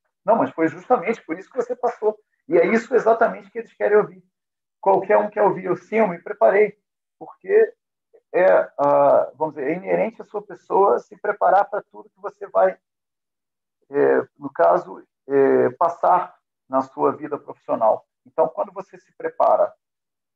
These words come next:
e muito, para um processo de seleção, quer dizer que você vai se preparar muito durante a instituição naquela empresa, muito, se você for fazer um upgrade naquela empresa, para comando, você vai se preparar muito,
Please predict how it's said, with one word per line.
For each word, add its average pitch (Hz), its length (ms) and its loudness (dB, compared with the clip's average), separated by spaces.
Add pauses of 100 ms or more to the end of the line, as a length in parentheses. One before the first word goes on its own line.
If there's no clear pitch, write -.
(120)
e 160 80 -2
muito, 170 640 0
para 135 120 -16
um 135 40 -20
processo 131 360 -6
de - 60 -20
seleção, 123 300 -12
quer 185 180 -16
dizer 175 140 -20
que - 80 -20
você 165 220 -14
vai 143 160 -2
se - 160 -12
preparar 127 460 0
muito 196 400 -10
durante 143 320 -10 (260)
a 123 60 -10
instituição - 420 -10
naquela 185 300 -8
empresa, 170 440 -20 (380)
muito, 196 340 -4
se - 240 -20
você 151 220 -8
for - 220 -8
fazer 139 240 -8
um 143 160 -8
upgrade 151 520 -4 (840)
naquela 135 400 0
empresa, 143 580 -4
para 120 140 -10
comando, 139 420 -6
você 120 220 -20
vai 123 200 -2
se - 160 -20
preparar 123 400 0
muito, 180 460 -20